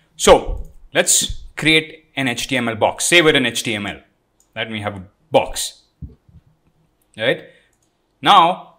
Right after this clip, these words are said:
what I need you to understand is that this box has many properties,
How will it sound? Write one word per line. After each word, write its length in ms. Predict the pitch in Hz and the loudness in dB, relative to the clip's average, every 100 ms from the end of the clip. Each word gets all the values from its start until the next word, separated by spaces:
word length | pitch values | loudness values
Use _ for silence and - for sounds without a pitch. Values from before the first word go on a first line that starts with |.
| _ | _
what 160 | 131 | 0
I 60 | 202 | 0
need 160 | 208 277 | 0 -4
you 60 | |
to 100 | 277 | -4
understand 680 | 147 120 127 127 120 127 - | -4 -4 -6 -6 -6 -8 -12
is 120 | 139 131 | -8 0
that 400 | 143 - - _ _ _ _ _ _ _ | 0 -2 -18 _ _ _ _ _ _ _
this 300 | 120 165 - | 4 4 4
box 360 | 123 123 127 | 6 4 4
has 220 | - 120 110 | -4 -4 -4
many 240 | 113 123 | -6 -6
properties, 760 | 117 104 107 92 76 - - | -2 0 0 -4 -10 -10 -10